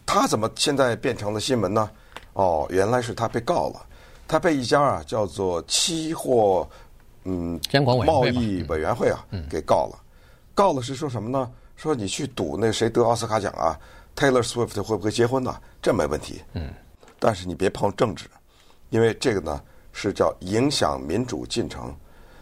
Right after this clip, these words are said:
Speaker 1: 那他说了，那你怎么不去管那个 Polymarket 呀？呃，这个委员会说，“我管不了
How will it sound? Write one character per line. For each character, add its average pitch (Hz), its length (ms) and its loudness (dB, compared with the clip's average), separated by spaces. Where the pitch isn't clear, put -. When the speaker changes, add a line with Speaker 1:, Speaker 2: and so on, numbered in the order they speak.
Speaker 1:
那 240 320 4
他 147 120 -4
说 147 160 -2
了， 135 120 2
那 123 140 -4
你 175 160 0
怎 196 120 -2
么 117 60 0
不 190 80 0
去 - 80 4
管 78 220 2
那 127 80 0
个 120 240 2
Polymarket 147 800 2
呀？ 76 140 -6
呃， 95 160 2
这 107 180 2
个 92 140 4
委 73 160 2
员 85 100 2
会 95 100 -4
说 92 120 0
，“我 101 40 0
管 87 180 0
不 90 80 -2
了 - 160 -2